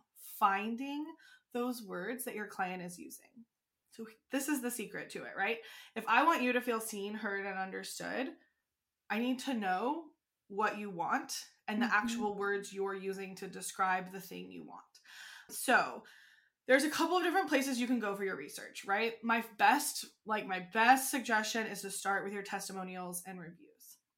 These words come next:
Speaker 1: So
Speaker 2: Okay.
Speaker 1: pull them all up. I will sometimes, like, copy and paste them into a Google Doc because then I can highlight easily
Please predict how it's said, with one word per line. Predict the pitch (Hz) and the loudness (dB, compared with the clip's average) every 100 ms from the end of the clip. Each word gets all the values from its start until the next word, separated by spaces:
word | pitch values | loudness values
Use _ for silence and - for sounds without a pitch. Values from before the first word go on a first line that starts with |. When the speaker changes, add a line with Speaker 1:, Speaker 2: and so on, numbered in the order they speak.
| - | -8
Speaker 1:
So | - 233 | 0 2
Speaker 2:
Okay. | 226 220 - - _ _ _ | 2 0 -4 -14 _ _ _
Speaker 1:
pull | - 226 233 | -6 -2 0
them | 339 | 4
all | 339 359 262 | 6 6 6
up. | 185 - - _ - - - - 208 | 4 2 -4 _ -20 -20 -20 0 6
I | 214 226 269 320 - | 8 8 6 2 -2
will | 220 247 247 | 0 2 2
sometimes, | 247 233 240 233 226 220 | 2 0 2 2 0 2
like, | 202 190 - | 2 2 2
copy | 208 208 233 | 4 4 2
and | 226 | -2
paste | 220 202 - | -4 -4 -4
them | 214 | -4
into | 202 208 196 | -4 -4 -6
a | |
Google | 185 185 180 190 220 | -4 -6 -4 -4 0
Doc | 240 254 254 | 4 2 0
because | 220 220 214 | -10 -6 -4
then | 202 | -4
I | |
can | 202 202 | -4 -8
highlight | - 185 185 190 202 214 | -6 -6 -4 -4 -6 -10
easily | 208 220 254 277 294 | -12 -8 -6 -4 -6